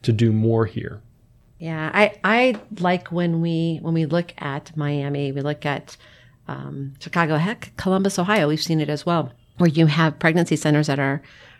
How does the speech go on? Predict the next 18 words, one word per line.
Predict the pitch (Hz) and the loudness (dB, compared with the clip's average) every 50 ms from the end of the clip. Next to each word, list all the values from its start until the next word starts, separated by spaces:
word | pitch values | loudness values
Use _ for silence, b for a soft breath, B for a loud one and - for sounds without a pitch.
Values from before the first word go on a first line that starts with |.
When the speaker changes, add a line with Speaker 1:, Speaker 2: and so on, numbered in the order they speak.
| B B | B B
Speaker 2:
really | 151 156 170 165 170 151 160 160 156 156 156 156 160 - - _ _ _ _ - | 0 2 4 4 4 4 4 4 4 2 2 0 -2 -4 -10 _ _ _ _ -12
very | - 143 165 175 175 170 | -2 2 4 6 6 6
much | 170 170 151 - - - | 6 6 4 2 0 -2
set | - - 147 - - | 0 0 0 2 2
up | 151 151 151 - - | 0 0 0 0 2
in | 160 160 156 151 | 2 4 4 4
the | 143 135 135 139 - - | 4 2 -2 -4 -8 -8
culture. | - - 185 185 - - - - 139 | -4 -4 -2 -2 -2 -4 -6 -6 -4
You | - 170 165 | -4 0 2
talk | - 175 175 - | 2 2 4 4
about | 156 147 147 147 - - - | 2 2 2 2 0 -2 -4
the | - 139 139 139 | -4 -4 -4 -4
per | - 143 | -6 -6
capita, | - - 165 170 165 156 151 | -4 -2 0 0 0 0 0
and | 143 143 147 143 143 | 0 0 0 0 -2
that's | 139 143 - - | -2 -4 -6 -8
the | - | -8
city, | - - - 175 156 147 143 151 | -6 -4 -2 -2 0 0 -2 -4